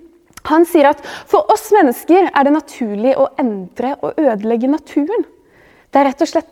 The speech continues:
dette som gjør oss til mennesker. Og det er ikke bare naturen det er naturlig for oss å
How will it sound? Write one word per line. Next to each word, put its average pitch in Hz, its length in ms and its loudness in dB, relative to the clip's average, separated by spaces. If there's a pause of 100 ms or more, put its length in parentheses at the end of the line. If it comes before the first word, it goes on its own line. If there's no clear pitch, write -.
dette - 480 -6
som 269 240 -2
gjør 202 320 -2
oss 262 200 -4
til 262 280 -2
mennesker. 240 720 0 (2250)
Og 269 100 2
det 277 60 4
er 285 80 0
ikke 349 160 4
bare 330 160 6
naturen 269 560 4
det 262 240 0
er 254 80 4
naturlig 233 500 0
for 240 160 0
oss - 240 -6
å - 160 -2